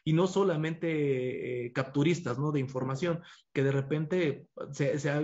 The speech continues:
ha habido, ha habido muchísimos casos en donde, pues es que solamente cuando me entregaron la contabilidad, así lo registraban y pues yo me seguí registrándolo así, ¿no? Creo que esos temas son los que se tienen que ir depurando y, y como un ejercicio de, de, de aseo administrativo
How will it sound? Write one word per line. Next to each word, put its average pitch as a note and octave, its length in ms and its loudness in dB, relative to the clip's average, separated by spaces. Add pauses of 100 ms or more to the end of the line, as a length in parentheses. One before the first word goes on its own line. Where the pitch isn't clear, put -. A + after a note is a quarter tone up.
ha C#3+ 80 -2
habido, D3+ 640 -2
ha D3 40 0
habido D#3+ 220 4
muchísimos D3+ 560 -2
casos D3+ 400 -2
en B2+ 120 -4
donde, B2+ 360 -4 (280)
pues C3+ 160 0
es F3+ 120 2
que F3+ 80 2
solamente E3 680 2
cuando C#3+ 260 0
me C#3 80 0
entregaron D#3+ 380 2
la F3 120 4
contabilidad, D3+ 640 0
así E3+ 240 -4
lo F3+ 160 2
registraban E3+ 720 -2 (180)
y C3+ 80 -2
pues C#3 200 2
yo F3 100 8
me F3+ 100 4
seguí D3+ 240 2
registrándolo E3 600 2
así, E3 220 0
¿no? F#3 220 -2 (260)
Creo G#3 240 4
que G#3+ 100 4
esos G3+ 240 0
temas F3 300 2
son E3+ 120 0
los E3 120 -2
que D3 100 -4
se C#3+ 120 -2
tienen D#3 280 0
que D#3 100 -4
ir D3+ 60 0
depurando D3 640 0 (240)
y, C#3 340 4
y C#3+ 40 4
como C#3+ 400 0
un F3 380 2
ejercicio D3 920 2
de, C3 600 -4
de, - 380 2
de C3 300 0
aseo D#3 560 2
administrativo C#3 800 -2